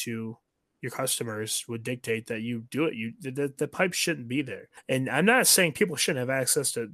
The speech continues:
to their utilities and the things they need. I just don't wanna see our state pay the cost of it.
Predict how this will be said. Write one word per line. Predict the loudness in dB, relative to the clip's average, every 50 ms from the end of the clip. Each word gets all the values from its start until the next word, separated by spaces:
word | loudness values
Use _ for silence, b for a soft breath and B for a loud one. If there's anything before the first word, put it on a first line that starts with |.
| -8 _
to | -4 -4 -4
their | -4 -6 -8 -8 -10 -14 _ _ _ _ _ _ _
utilities | -12 -8 0 2 4 4 4 4 4 4 4 2
and | 0 -2
the | -4
things | -4 -4 -2 -2 -4
they | -6 -2
need. | 0 2 2 2 0 -4 -10 b b b -2
I | 0 0
just | 2 4 6 6 6 4 4 _
don't | 0 0 0 0
wanna | 0 0 2 4
see | 6 6 6 4 2
our | 0 -2
state | -2 -2 -2 -4 -4 -6 -6
pay | -6 -6 -6
the | -6 -6 -8
cost | -8 -6 -6 -4 -4 -4 -4 -6
of | -6 -10
it. | -14 -14 -16